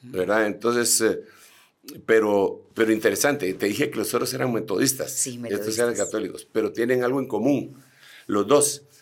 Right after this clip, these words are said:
Speaker 2: no se sujetaron a sus autoridades, hicieron su propio movimiento.
Speaker 1: Fueron desertores, por decirlo
Speaker 2: Ex-,
Speaker 1: así.
Speaker 2: sí, tanto Jim Jones como esta que te estoy diciendo. Entonces se fueron de ahí y entonces se les adhirieron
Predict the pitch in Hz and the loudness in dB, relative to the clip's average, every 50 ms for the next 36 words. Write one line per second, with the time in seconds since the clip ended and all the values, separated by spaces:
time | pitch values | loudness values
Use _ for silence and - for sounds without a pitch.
0 | _ _ - 101 104 110 120 131 127 156 123 123 101 98 85 - - 113 117 131 | _ _ -8 -4 0 0 0 0 -2 -4 -6 -4 -4 -6 -4 0 0 0 0 0
1 | 139 131 - - - 104 95 90 - 87 87 92 92 95 107 120 139 127 - - | -2 -4 -6 -8 -6 -6 -6 -4 -4 -6 -4 -2 0 2 2 2 2 0 -2 -2
2 | - - 107 107 113 127 127 - 107 87 - 101 104 104 - 123 117 107 98 90 | -2 0 0 0 0 -2 -2 -4 -8 -8 -6 -6 -6 -4 -4 -4 -2 -2 -4 -2
3 | 90 104 123 127 127 127 127 - - - _ _ _ _ _ _ _ _ _ _ | 0 2 2 2 0 -4 -12 -18 -20 -20 _ _ _ _ _ _ _ _ _ _
4 | _ _ - 113 110 - - 110 110 - - 104 - - - 147 147 156 160 170 | _ _ -20 -20 -20 -20 -20 -20 -20 -20 -20 -20 -8 0 4 4 4 4 4 2
5 | 160 - 156 135 131 131 - 156 165 190 196 - - 175 160 165 170 113 - - | 2 2 0 0 0 0 0 0 0 0 -2 -2 -2 -2 0 2 2 2 2 2
6 | 165 139 120 98 101 123 120 85 82 - - - 110 107 104 98 101 - 120 113 | 0 0 0 0 2 2 2 0 -2 -6 -16 -20 -6 -2 -2 -2 0 0 0 0
7 | 104 131 143 165 165 165 151 139 147 - - - - - 113 110 135 - 143 139 | 2 2 0 2 2 2 2 2 -2 -4 -8 -8 0 0 2 2 2 -2 -4 -4
8 | - - 104 101 - - - - 98 - - 85 80 - 101 98 98 - 160 180 | -4 -4 -4 -4 -4 -8 -8 -8 -8 -8 -8 -10 -6 -4 -4 -2 -2 0 0 0
9 | 170 - - - - - - - - - - - - 107 104 117 113 110 120 139 | 0 0 -4 -8 -12 -20 -20 -20 -20 -20 -20 -14 -8 -2 0 0 2 4 4 4
10 | 156 180 185 190 175 151 139 143 165 165 - - - - - - - _ _ _ | 4 4 4 4 4 4 4 2 0 -2 -4 -12 -20 -20 -20 -20 -20 _ _ _
11 | _ - 120 120 110 - - 120 120 123 160 220 - - - - - - - - | _ 2 2 2 2 2 0 0 2 2 2 2 0 0 -4 -10 -10 -2 0 2
12 | - 117 117 110 110 110 - 104 101 90 95 98 95 101 113 135 165 175 185 | 2 4 4 4 2 4 4 2 2 2 -2 -4 -2 0 2 2 2 2 0